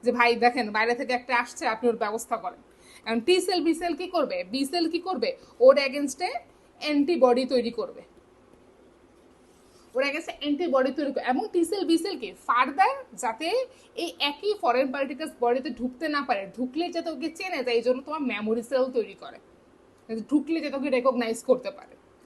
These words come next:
ঠিক আছে, তাহলে লিম্ফ নোডের মেইন কাজটা কি? লিম্ফ নোডের মেইন কাজটা কি আমাদের? এই যে লিম্ফের মধ্যে কোনো ভাইরাস, ব্যাকটেরিয়া আছে কিনা এটাকে চেক করা। চেক করার মাধ্যমে কি? এটা চেক করে কি? mainly ম্যাক্রোফেজ করে। ম্যাক্রোফেজ চেক করে কি? ওকে টি সেল, বি সেলের কাছে পাঠায় দেয়, ওরা অ্যান্টিবডি তৈরি করে এবং কি মেমোরি সেল তৈরি।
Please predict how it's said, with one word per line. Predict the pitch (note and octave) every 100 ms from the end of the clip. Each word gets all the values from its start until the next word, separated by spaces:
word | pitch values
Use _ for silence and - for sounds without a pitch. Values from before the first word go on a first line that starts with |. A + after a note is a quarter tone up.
| -
ঠিক | E4 D#4+
আছে, | E4+ A#4 A#4 - -
তাহলে | D4+ D4
লিম্ফ | E4 F4 G#4
নোডের | G4+ F#4
মেইন | B3+ D4+ D#4+
কাজটা | F4 F4 E4
কি? | G#4 B4+ D4+
লিম্ফ | D4+
নোডের | C4 F4+
মেইন | C4+ D4 D4+
কাজটা | E4+ F4
কি | B3+
আমাদের? | G#3+ G3+ G3+ - - - A#3+
এই |
যে | A#3+
লিম্ফের | A#3 C4 D#4+ F#4 F4+
মধ্যে | E4+ E4+ E4+
কোনো | E4 D4+
ভাইরাস, | F#3 F3+ A3 C#4+ -
ব্যাকটেরিয়া | B3+ - D#4 D#4 - D#4
আছে | - C#4+
কিনা | B3+ -
এটাকে | C4 C#4+ C#4
চেক | B3+ B3+
করা। | - - - - - _ -
চেক | E4 E4
করার | D#4+ E4+ E4+
মাধ্যমে | D#4+ F#4 E4+
কি? | G#3+
এটা | G#3+
চেক | B3+ D4+
করে | E4 F4
কি? | D4
mainly | B3 B3+ C5+ - -
ম্যাক্রোফেজ | B3 B3+ D#4 - A3 A3 -
করে। | - - - - -
ম্যাক্রোফেজ | B3+ A#3+ D#4+ F4+
চেক | F4+ E4
করে | F#4 F#4
কি? | -
ওকে | C#4 D4 - C4
টি | D#4+
সেল, | D4+ C4+ A3+
বি | C4+
সেলের | C#4 C4
কাছে | C4 C#4
পাঠায় | C#4 C4+ D4+
দেয়, | - A#3+
ওরা | A#3+
অ্যান্টিবডি | A#3 B3 C4+ D4 C#4+
তৈরি | D4 B3
করে | E4 F4
এবং | A3 A3
কি | A3+
মেমোরি | G#3 G#3+ G#3 G#3+
সেল | - A#3+ A#3
তৈরি। | G#3+ F#3